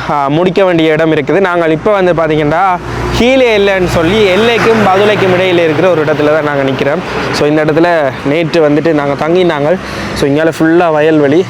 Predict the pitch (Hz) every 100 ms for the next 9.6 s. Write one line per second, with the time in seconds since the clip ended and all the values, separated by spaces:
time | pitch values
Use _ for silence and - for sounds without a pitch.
0 | 139 143 139 143 151 139 127 170 185 156
1 | 165 160 135 120 156 190 208 180 170 160
2 | 143 147 156 151 147 143 135 135 131 -
3 | - - - 165 165 170 170 170 170 160
4 | 156 180 170 165 165 143 151 151 147 147
5 | 180 139 - - - - 190 220 220 202
6 | 185 170 156 147 139 147 147 139 131 -
7 | - 143 139 147 143 165 175 160 151 143
8 | 175 170 - - - - 156 160 151 185
9 | 185 165 151 139 170